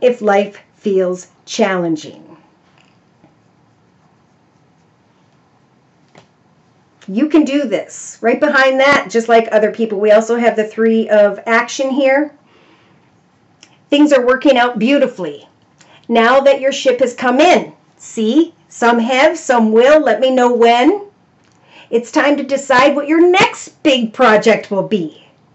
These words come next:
You may choose to continue to build upon your success or move to, on to something entirely different.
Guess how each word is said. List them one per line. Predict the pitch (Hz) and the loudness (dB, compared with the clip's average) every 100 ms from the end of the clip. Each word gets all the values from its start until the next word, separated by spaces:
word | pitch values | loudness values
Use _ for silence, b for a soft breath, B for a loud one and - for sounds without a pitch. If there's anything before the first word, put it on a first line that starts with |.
| _ b b b 247 | _ b b b -4
You | 269 | 2
may | 277 277 | 2 2
choose | - 359 381 | 0 0 0
to | 349 | -4
continue | 285 269 311 294 285 | -2 0 2 2 0
to | 247 | -4
build | 220 311 359 277 | -2 0 0 -2
upon | - 269 269 277 | -2 -2 0 0
your | 240 | -2
success | 220 185 - - 247 247 B - | -2 -6 -8 0 0 -2 B -2
or | 247 | 0
move | 277 349 381 381 381 - - | 4 2 2 -4 -6 -8 -12
to, | 277 - | -14 -2
on | 277 277 | 2 2
to | 269 | 0
something | - 240 233 247 233 | -4 -4 -4 -4 -4
entirely | 220 226 214 202 202 190 185 180 | -2 -4 -2 -4 -2 -4 -6 -8
different. | 175 170 - 135 127 - | -10 -10 -14 -18 -18 -20